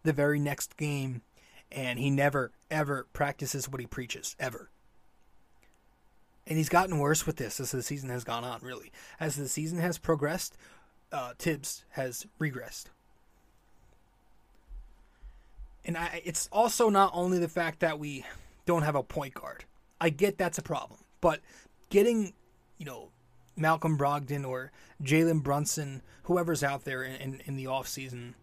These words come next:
Jaden Ivey in the draft, whoever, that's not gonna magically make this team – much better. You know, because as long as Thibodeau is here,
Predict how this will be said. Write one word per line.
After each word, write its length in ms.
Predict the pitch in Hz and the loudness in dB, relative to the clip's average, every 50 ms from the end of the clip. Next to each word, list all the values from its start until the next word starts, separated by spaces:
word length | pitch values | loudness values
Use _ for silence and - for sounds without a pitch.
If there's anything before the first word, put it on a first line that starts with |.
| - - - - - - - - - - _ - - | -20 -20 -20 -20 -20 -20 -20 -20 -20 -20 _ -14 -10
Jaden 360 | 165 147 - 156 160 156 151 | -4 4 6 6 6 6 4
Ivey 340 | 139 139 143 139 131 135 139 | 2 2 2 2 2 2 0
in 100 | 135 131 | 0 0
the 40 | 127 | 0
draft, 580 | 117 123 120 120 123 123 123 123 - - - - - - - - _ - - - _ - - - - - _ _ _ - - | 2 4 4 4 4 0 -4 -6 -10 -16 -20 -20 -20 -20 -20 -20 _ -20 -20 -20 _ -20 -20 -20 -20 -20 _ _ _ -14 -4
whoever, 500 | - 175 180 170 160 165 170 190 196 185 - - - - - - - - - - - _ - - - - - - - - - - - - - - - _ - | 2 4 6 6 6 4 2 0 -4 -4 -6 -12 -18 -20 -20 -20 -20 -20 -20 -20 -20 _ -20 -20 -20 -20 -20 -20 -20 -20 -20 -20 -20 -20 -20 -20 -20 _ 2
that's 220 | - 170 175 - - | 2 2 2 4 4
not 180 | 214 220 226 | 4 4 4
gonna 160 | - 226 190 160 | 4 4 4 4
magically 600 | 147 139 135 147 156 165 151 151 151 170 160 143 | 4 4 4 4 4 2 2 0 -2 0 0 2
make 240 | 143 147 147 143 | 2 0 -2 -2
this 180 | - 147 127 - | -4 -6 -6 -6
team – 420 | - - 143 135 131 127 120 - - - - - - - - _ _ - - _ - - - - - - - - - - - - - - - - - - - | -4 -2 -2 -2 -2 -6 -8 -14 -18 -20 -20 -20 -20 -20 -20 _ _ -20 -20 _ -20 -20 -20 -20 -20 -20 -20 -20 -20 -20 -20 -20 -20 -20 -20 -20 -20 -8 2
much 280 | - 147 139 131 - - | 6 6 6 6 6 -2
better. 320 | - 135 123 - - - - - - - - _ _ - - - _ - - - - - - - - - - _ _ - | -2 -2 -2 -4 -10 -18 -20 -20 -20 -20 -20 _ _ -20 -20 -20 _ -20 -20 -20 -20 -20 -20 -20 -20 -20 -20 _ _ -12
You 80 | 127 | -12
know, 40 | 127 | -8
because 320 | 131 147 139 - 147 123 147 | -8 -4 0 2 2 4 4
as 140 | 139 120 | 2 4
long 240 | 139 147 165 175 185 | 4 4 4 4 4
as 100 | 185 160 | 2 0
Thibodeau 400 | - 165 151 147 156 156 147 143 | 0 -2 0 2 2 2 2 0
is 120 | 135 - - | 0 -2 0
here, 360 | - 180 165 139 135 131 | 0 0 0 0 -4 -8